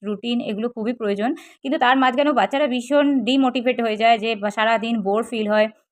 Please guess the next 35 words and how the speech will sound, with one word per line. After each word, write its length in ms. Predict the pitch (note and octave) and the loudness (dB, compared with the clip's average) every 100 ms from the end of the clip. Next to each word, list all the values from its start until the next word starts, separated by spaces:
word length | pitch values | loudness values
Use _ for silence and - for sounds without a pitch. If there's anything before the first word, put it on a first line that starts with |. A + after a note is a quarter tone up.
| - | -6
মোবাইল 300 | G#3+ A#3 A#3+ | 2 2 2
নিয়ে 140 | A#3+ | 0
বসে 280 | A3 G#3+ A#3 | -2 -2 -2
যায়, 180 | G#3 G#3 | 0 0
বিভিন্ন 300 | A3+ C4+ D4 | 0 0 2
কারণে 320 | B3 A3 A#3+ | 2 2 0
বাচ্চাদের 440 | A3 G3+ A3+ A#3 A#3 _ _ | -2 -2 -2 -4 -6 _ _
অনেক 220 | B3+ D4+ D4 | -2 0 2
রকমই 280 | B3+ C#4 | 2 2
সমস্যা 360 | D4 A#3+ A#3 A#3+ | 2 0 0 0
দেখা 220 | G3+ G3+ | 0 0
দেয়, 140 | F#3 F#3+ | -2 -2
কিন্তু 180 | A#3 | 0
আমরা 160 | A3+ A#3 | 0 -2
সেগুলো 220 | A#3+ A#3+ | -2 -4
কিছুই 260 | B3+ A3+ C4 | -4 -4 -4
বুঝতে 300 | G#3+ F#3+ G3+ | -2 -6 -4
চাই 200 | G#3+ A3+ | -2 0
না 60 | |
বা 100 | C4 | 0
বুঝতে 260 | G3 F#3 G3+ | -2 -4 -2
পারি 220 | G3+ F#3+ | -2 0
না, 120 | A3 | 0
বা 140 | A3+ G#3+ | 0 -2
সময়ের 300 | G#3 G3+ G#3 | -2 -4 -2
অভাবে 280 | F#3 G3 B3+ | -2 -2 -4
পরিস্থিতিতে 540 | F#3+ F#3+ F#3 G3 C4 | -6 -10 -12 -12 -8
আমরা 300 | A3+ F3 G#3 - _ _ | -6 -4 -6 -8 _ _
ওদের 240 | - G3+ A3+ - - | -6 -4 -4 -8 -12
প্রতি 200 | A#3 C#4+ | -6 -2
মনোযোগটা 460 | A#3 G#3+ A3 A3+ C#4+ | 0 0 -2 -4 -4
সেইভাবে 360 | A3+ G#3+ B3+ | -4 -4 -4
দিতে 220 | G3 F#3 | -6 -6
পারি 260 | G#3+ F#3 F#3 | -6 -4 -4
না। 120 | G3 | -4